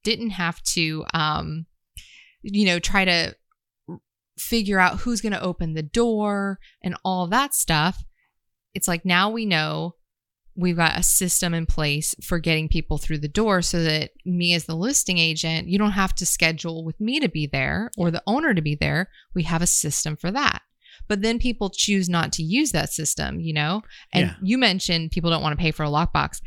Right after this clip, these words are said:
Speaker 1: I
Speaker 2: Well, they don't
Speaker 1: kinda
Speaker 2: want, they don't wanna pay for the e-key.
Speaker 1: Now I kind of feel like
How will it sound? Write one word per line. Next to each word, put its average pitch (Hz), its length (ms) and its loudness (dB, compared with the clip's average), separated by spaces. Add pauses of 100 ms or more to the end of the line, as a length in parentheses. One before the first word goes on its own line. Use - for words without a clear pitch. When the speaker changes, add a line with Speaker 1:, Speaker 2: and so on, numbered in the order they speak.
(160)
Speaker 1:
I - 40 2
Speaker 2:
Well, 156 100 8
they 147 100 8
don't 143 120 6
Speaker 1:
kinda 170 120 4
Speaker 2:
want, 151 100 -2
they 170 100 6
don't 160 80 6
wanna 143 160 4
pay 139 140 4
for 123 120 -2
the 117 240 -4
e-key. 110 560 -8
Speaker 1:
Now 190 380 2
I 349 120 2
kind 175 300 0
of 170 80 -2
feel 170 320 -2
like 160 480 0